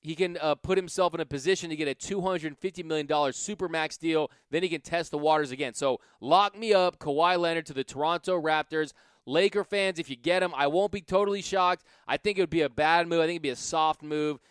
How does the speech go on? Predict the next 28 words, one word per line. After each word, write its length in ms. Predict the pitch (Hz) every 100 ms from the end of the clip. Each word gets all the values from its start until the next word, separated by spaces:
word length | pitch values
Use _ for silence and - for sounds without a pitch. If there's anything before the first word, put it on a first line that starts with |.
| _
It 80 | 135
would 120 | 143
really 180 | 180 156
bug 300 | 117 147 156
me 120 | 156
to 100 | 147
have 280 | 143 139 131 _ _ -
three 260 | 160 185 190
of 140 | 156
the 100 | 143
best 500 | 110 - 143 165 -
players 500 | - 147 147 151 147
in 120 | 160
the 120 | 139 -
N 200 | 139 156
B 160 | 143
A 140 | 139 147
on 340 | 135 143 143
one 260 | 135 143 139
team. 440 | - 147 147 156 - _ -
Trust 320 | 196 202 151
me, 200 | 120 90 _ _
I 160 | 131 180
grew 240 | 156 208
up 100 | 208
a 60 | 175
Laker 360 | 170 190 151
fan, 320 | 135 127 104